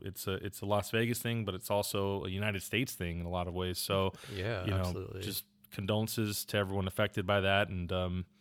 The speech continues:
Speaker 1: you know, just everyone stay strong and, and, um, you know, keep it, keep everyone out there listening. Obviously, keep everyone in your thoughts and prayers as well. So.
Speaker 2: Yeah, I actually, um,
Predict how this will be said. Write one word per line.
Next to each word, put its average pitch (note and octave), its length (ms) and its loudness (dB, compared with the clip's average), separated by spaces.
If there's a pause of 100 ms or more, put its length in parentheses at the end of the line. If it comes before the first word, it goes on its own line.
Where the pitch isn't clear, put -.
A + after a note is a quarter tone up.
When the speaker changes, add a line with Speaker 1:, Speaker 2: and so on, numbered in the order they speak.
(400)
Speaker 1:
you G2 100 -4
know, F#2+ 180 0
just - 320 -8 (380)
everyone G2 320 0
stay G2 260 2
strong G2+ 480 2
and, F2 220 0 (140)
and, F2+ 320 -6
um, F2 400 -4 (260)
you G2+ 120 -8
know, F2+ 140 -6
keep G2 220 -4
it, - 120 -6 (100)
keep G#2 260 -6 (320)
everyone G#2+ 280 2
out G#2 160 2
there G2+ 100 4
listening. F#2+ 440 0
Obviously, F2+ 360 -4
keep F#2+ 240 -6
everyone F#2 340 0 (600)
in F#2+ 120 -2
your F#2 140 0
thoughts F#2 320 4
and F#2 100 -2
prayers F#2 360 0
as E2+ 120 -6
well. F2 380 2
So. - 380 -8 (1040)
Speaker 2:
Yeah, G#2 340 10
I G#2 140 8
actually, G2+ 480 4
um, E2+ 280 2